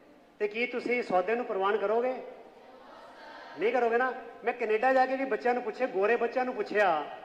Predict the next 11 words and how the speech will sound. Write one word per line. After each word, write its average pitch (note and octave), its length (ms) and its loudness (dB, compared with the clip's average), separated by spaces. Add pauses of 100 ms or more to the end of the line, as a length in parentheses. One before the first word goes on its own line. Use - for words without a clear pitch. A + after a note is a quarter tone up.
(460)
ਵੀ A#3+ 80 -6
ਤੁਸੀਂ B3 240 -8
ਪਲੰਬਰ G#3 440 0
ਹੈਗੇ G3+ 300 2
ਹੋ, A3 140 0
ਕਾਰਪੈਂਟਰ G3+ 640 -2
ਹੈਗੇ D#3 260 -4
ਹੋ, E3+ 140 0
ਕੰਮ F3+ 240 -6
ਕਰਦੇ D3 300 -4
ਹੋ, D#3+ 240 -6